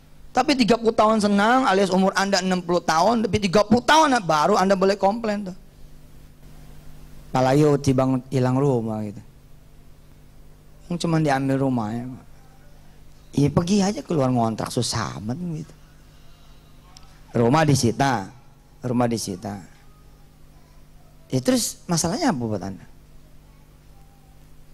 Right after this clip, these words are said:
Tapi itu rumah dari kecil saya lahir, cengeng, cengeng.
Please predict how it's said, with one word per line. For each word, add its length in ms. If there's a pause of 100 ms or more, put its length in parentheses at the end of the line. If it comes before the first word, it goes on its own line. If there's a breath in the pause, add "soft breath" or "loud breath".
(120)
Tapi 720
itu 160
rumah 400
dari 240
kecil 320
saya 240
lahir, 400 (880)
cengeng, 560 (1600)
cengeng. 640